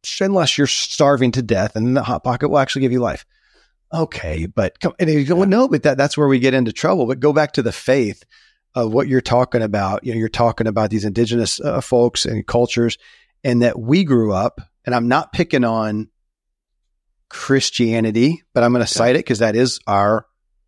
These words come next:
Speaker 1: upbringing.
Speaker 2: Yeah.
Speaker 1: That we grew up in, but I'm gonna take that for, it, call it Christianity, call it politics,
Speaker 2: Mm-hmm.
Speaker 1: call it any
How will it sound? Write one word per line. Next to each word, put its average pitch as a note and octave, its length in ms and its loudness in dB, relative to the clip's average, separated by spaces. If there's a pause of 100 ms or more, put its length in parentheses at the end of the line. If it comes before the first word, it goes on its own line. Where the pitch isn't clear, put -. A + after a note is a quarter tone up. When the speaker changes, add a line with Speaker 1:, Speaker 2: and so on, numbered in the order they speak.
(640)
Speaker 1:
upbringing. A#2 520 -2 (380)
Speaker 2:
Yeah. F#2 260 -4 (440)
Speaker 1:
That B2 440 2 (340)
we C3 800 2 (200)
grew C3+ 260 2
up D3+ 220 0
in, A#2+ 140 -2
but B2+ 100 -2
I'm C#3+ 60 2
gonna F3 140 0
take B2+ 220 -2
that C#3+ 180 2
for, - 120 -12
it, - 360 -8
call - 160 0
it F3+ 60 -2
Christianity, D3 360 0
call - 240 -2
it - 100 -18
politics, - 720 -6 (260)
Speaker 2:
Mm-hmm. G2 300 -6 (120)
Speaker 1:
call G3+ 240 0
it F#3 120 -2 (120)
any F#3+ 480 4